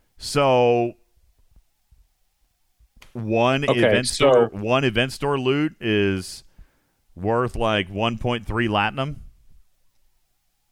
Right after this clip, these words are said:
Speaker 1: ish.
Speaker 2: So,
Speaker 1: I mean, at
Speaker 2: but
Speaker 1: least for this
Speaker 2: D J,
Speaker 1: chest. Yeah.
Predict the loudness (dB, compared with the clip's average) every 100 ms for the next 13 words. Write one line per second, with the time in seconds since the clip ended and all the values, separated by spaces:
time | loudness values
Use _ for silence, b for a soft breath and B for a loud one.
0 | _ 0 2 2 -2 -8 -16 _ 2 2
1 | 2 0 0 -4 -6 -4 -4 -2 -2 0
2 | 2 0 -2 -4 -2